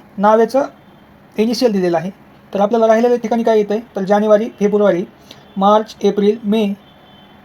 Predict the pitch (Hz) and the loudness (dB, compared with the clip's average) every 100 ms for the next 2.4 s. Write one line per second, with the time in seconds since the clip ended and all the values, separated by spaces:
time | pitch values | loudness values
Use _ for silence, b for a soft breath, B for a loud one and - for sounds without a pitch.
0 | - - - - 202 202 208 208 214 208 | -20 -20 -20 -14 -6 -2 -2 -2 -2 -2
1 | 214 220 285 - - - - 175 180 208 | -2 -2 -4 -10 -20 -16 -12 -6 -2 0
2 | 208 202 214 262 | -2 -2 -2 -4